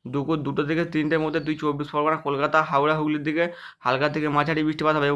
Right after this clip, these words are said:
উত্তরবঙ্গেও হালকা থেকে বিক্ষিপ্ত আকারে বৃষ্টিপাত হতে পারে। গ্যাংটকের দিকে হালকা বৃষ্টিপাত হবে, শিলিগুড়ির দিকে একদম হালকা মাত্র বৃষ্টিপাতের সম্ভাবনা রয়েছে। এবং আমাদের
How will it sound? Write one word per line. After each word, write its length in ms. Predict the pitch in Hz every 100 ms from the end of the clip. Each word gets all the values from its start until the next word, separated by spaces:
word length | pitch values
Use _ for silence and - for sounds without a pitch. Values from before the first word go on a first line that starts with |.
| 143
উত্তরবঙ্গেও 500 | 143 156 151 165 165
হালকা 280 | 147 143 147
থেকে 220 | 151 156
বিক্ষিপ্ত 400 | 147 147 - -
আকারে 160 | 151 156
বৃষ্টিপাত 280 | 156 151 156
হতে 120 | 156 156
পারে। 120 | 156
গ্যাংটকের 440 | 143 143 143 156 147
দিকে 160 | 156
হালকা 240 | 151 139 147
বৃষ্টিপাত 360 | 147 147 151 151
হবে, 200 | 156 180 190 - - -
শিলিগুড়ির 440 | 147 147 139 151
দিকে 180 | 147 160
একদম 300 | 160 143 165
হালকা 340 | 160 143 147 151
মাত্র 240 | 151 151 151
বৃষ্টিপাতের 420 | 147 147 147 147
সম্ভাবনা 300 | 147 143 147
রয়েছে। 140 | 143 139
এবং 100 | 143
আমাদের 240 | 151 165